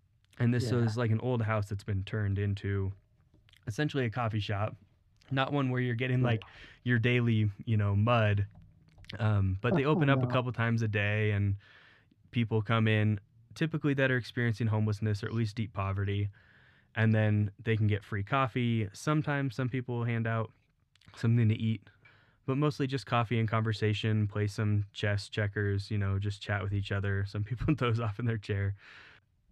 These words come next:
Speaker 1: But that level, you're inside a building,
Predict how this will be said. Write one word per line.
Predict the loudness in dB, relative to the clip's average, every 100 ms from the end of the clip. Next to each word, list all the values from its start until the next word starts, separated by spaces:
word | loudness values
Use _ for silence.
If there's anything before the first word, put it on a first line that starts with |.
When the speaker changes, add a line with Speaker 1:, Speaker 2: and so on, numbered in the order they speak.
| _ _ -10 -4
Speaker 1:
But | -4 0
that | 2 2 0 _ _ -12
level, | -2 0 2 2 2 -2
you're | -2 -2
inside | -2 0 0 0 0 2
a | 2
building, | 2 2 2 2 2